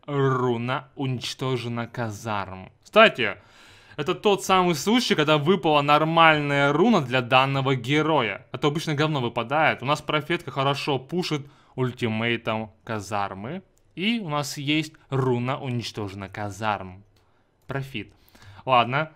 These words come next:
Микки Маус, уйди с экрана. Открываем второй сундук. Нет, делаем по-другому. Вот так мы сделаем. Открыть. Пудж, явись передо мной!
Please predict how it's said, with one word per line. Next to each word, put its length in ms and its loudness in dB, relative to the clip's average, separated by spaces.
Микки 240 -4
Маус, 440 6
уйди 360 0
с 100 -4
экрана. 640 -2
Открываем 640 -2
второй 340 -6
сундук. 600 -12
Нет, 320 -6
делаем 200 -6
по-другому. 400 -8
Вот 80 -16
так 240 -10
мы 180 -10
сделаем. 600 -8
Открыть. 520 -8
Пудж, 420 6
явись 440 4
передо 380 2
мной! 560 2